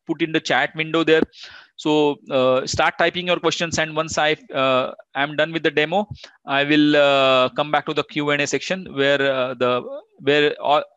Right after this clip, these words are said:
any of the participant, if they want to ask the questions, they can ask through the Q and A window. Or you can raise the hand, and if you are able to see that, we will, uh, we will unmute your, uh, you to ask the questions, uh, orally as well. So,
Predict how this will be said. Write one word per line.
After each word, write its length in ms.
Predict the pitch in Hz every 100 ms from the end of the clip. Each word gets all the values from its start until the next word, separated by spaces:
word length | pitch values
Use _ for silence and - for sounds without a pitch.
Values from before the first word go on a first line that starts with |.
| -
any 160 | 160 185
of 140 | 156
the 60 | 156
participant, 420 | 143 143 156 147
if 80 | 131
they 80 |
want 240 | 135 139 151
to 60 |
ask 200 | 143 151
the 80 | 170
questions, 360 | 165 156 196 -
they 100 | 131
can 140 | 135
ask 280 | 107 107 - -
through 120 | - 147
the 80 |
Q 180 | - 135
and 120 | 123
A 40 | 120
window. 280 | 110 107 101 - - - - - - - - -
Or 200 | 165 175
you 80 | 170
can 160 | 175 156
raise 200 | 170 156
the 100 | 160
hand, 240 | 165 165
and 140 | 160
if 100 | 160
you 60 | 165
are 60 | 156
able 160 | 151
to 100 | 160
see 180 | - 170
that, 220 | 160 160
we 120 | 151 151
will, 200 | 156 156
uh, 600 | 143 135 143 135 139 143 -
we 180 | 151 160
will 100 | 147
unmute 320 | 147 165 160
your, 280 | 147 151 151
uh, 120 | 143
you 260 | 139 151
to 160 | 147 147
ask 260 | 135 135 -
the 60 |
questions, 380 | 135 - 135 -
uh, 380 | - 123 120 135
orally 360 | 139 131 123
as 140 | 113 104
well. 140 | 104 - - - _ _ - - - _ _ _ - - -
So, 200 | - 185